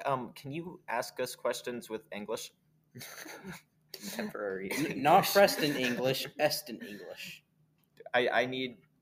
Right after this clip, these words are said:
Speaker 1: can you give me a three-page essay on what the word contemporary
Speaker 3: <laughs>
Speaker 1: means?
Speaker 3: I'm, I bet he could give you a four-page essay.
Speaker 1: I bet he can. Hey, Solo something, <laughs> if you're listening to this.
Speaker 3: He'll be listening.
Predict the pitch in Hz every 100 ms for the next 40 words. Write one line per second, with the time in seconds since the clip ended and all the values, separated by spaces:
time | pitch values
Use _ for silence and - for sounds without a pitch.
0 | _ _ _ - 143 135 143 147 131 -
1 | 135 131 135 131 98 117 113 107 101 -
2 | - 131 139 139 131 127 - - 110 -
3 | 95 87 92 98 110 110 - 110 101 110
4 | 107 - 101 - 113 117 120 123 123 127
5 | 135 160 - - - - - - 151 196
6 | 190 135 - 180 190 170 151 147 147 143
7 | 147 156 160 160 117 - 95 - - -
8 | - - 135 131 - 120 127 110 87 -
9 | _ - 190 127 107 - 175 165 127 110
10 | 101 95 - 113 - 151 - 190 175 175
11 | 120 98 98 - - - - - _ _
12 | - - _ _ 170 156 107 98 - 101